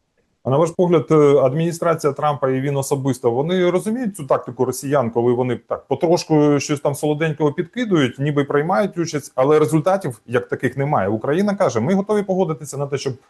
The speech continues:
казав Трамп, припинення вогню там і все таке інше». Де росіяни стосовно цього погодження? Але ж вони, ну, от привезли в іншу делегацію в Абу-Дабі. Далі, можливо, ще щось будуть, якісь заяви.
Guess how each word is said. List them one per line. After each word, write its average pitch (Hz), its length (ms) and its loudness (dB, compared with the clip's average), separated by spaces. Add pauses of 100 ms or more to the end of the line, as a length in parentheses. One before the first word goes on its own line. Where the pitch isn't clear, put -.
(180)
казав 120 280 0
Трамп, 104 260 0
припинення 202 420 4
вогню 180 480 4
там 160 200 0
і - 20 0
все 160 180 -4
таке 156 260 -4
інше». 110 340 -2 (400)
Де 143 200 2
росіяни 117 920 2
стосовно 104 440 -6
цього 101 220 0
погодження? 90 580 -4 (300)
Але 139 280 4
ж 190 120 0
вони, 180 240 4 (360)
ну, 170 160 0
от 147 160 -4
привезли 135 560 4
в 135 220 -2
іншу 135 320 -2
делегацію 110 540 0
в - 20 -2
Абу-Дабі. 101 480 0
Далі, 156 260 2
можливо, 156 360 0
ще 139 220 0
щось 123 180 -10
будуть, 117 320 -4
якісь 110 220 -8
заяви. 107 500 4